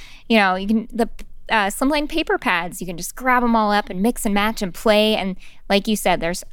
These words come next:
with that system, there's hundreds of different combinations you can make, which, God, who doesn't want that? It goes a long way. Okay, so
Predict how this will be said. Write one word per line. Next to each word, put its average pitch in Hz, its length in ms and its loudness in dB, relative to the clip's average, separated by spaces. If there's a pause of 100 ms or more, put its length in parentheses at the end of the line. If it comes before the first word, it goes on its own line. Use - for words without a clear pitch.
with 196 180 -2
that 175 280 2
system, 294 440 0
there's 208 200 2 (200)
hundreds 220 760 -2
of 190 200 2
different 196 300 -2
combinations - 720 -4
you 175 100 -8
can - 180 -6
make, - 320 -10
which, - 320 -4 (300)
God, 202 220 2
who 233 120 0
doesn't 233 240 0
want 185 220 -2
that? - 240 -2
It - 40 -8
goes 208 160 0
a - 80 -4
long 220 480 0
way. - 280 -8 (1080)
Okay, 233 480 0
so 208 480 4